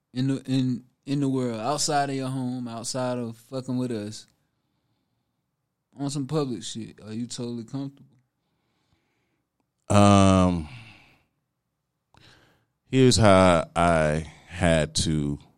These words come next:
Speaker 2: because now in this covid area, right, every decision you make is, like, a big deal, and you have to
Speaker 1: Yeah,
Speaker 2: think
Speaker 1: for
Speaker 2: about
Speaker 1: sure.
Speaker 2: it beyond yourself.
Speaker 1: Yeah.
Speaker 2: So every move I made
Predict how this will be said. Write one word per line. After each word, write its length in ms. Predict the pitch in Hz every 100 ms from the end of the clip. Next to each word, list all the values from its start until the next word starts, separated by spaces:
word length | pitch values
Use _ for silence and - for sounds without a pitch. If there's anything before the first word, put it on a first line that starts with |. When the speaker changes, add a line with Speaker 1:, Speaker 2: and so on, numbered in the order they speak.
| _ _
Speaker 2:
because 320 | 85 - 80
now 240 | 87 90 85
in 60 |
this 120 | 78
covid 320 | - 95 78 73
area, 300 | 71 71 69
right, 280 | 73 73 -
every 260 | 82 78
decision 480 | 78 78 87 78 76
you 140 | 73 71
make 280 | 76 69
is, 140 | 67 65
like, 220 | 62 -
a 60 | -
big 360 | - 69 67
deal, 340 | 62 60 50 -
and 80 | 67
you 80 | 73
have 160 | 71 -
to 60 |
Speaker 1:
Yeah, 120 | -
Speaker 2:
think 120 | 76 -
Speaker 1:
for 60 |
Speaker 2:
about 220 | - 71
Speaker 1:
sure. 40 | 69
Speaker 2:
it 80 | 67
beyond 360 | 71 71 69
yourself. 420 | 67 - 67 64 - -
Speaker 1:
Yeah. 180 | 117 107 107 _ _ _
Speaker 2:
So 760 | - - 90 82 82 80 76 - _ _ _ _ _ _ _ _ _ _ _ _ _ _ _ _ _ _
every 300 | 110 113 107
move 340 | 101 104 92 90
I 140 | 90
made 560 | 87 90 85 78 78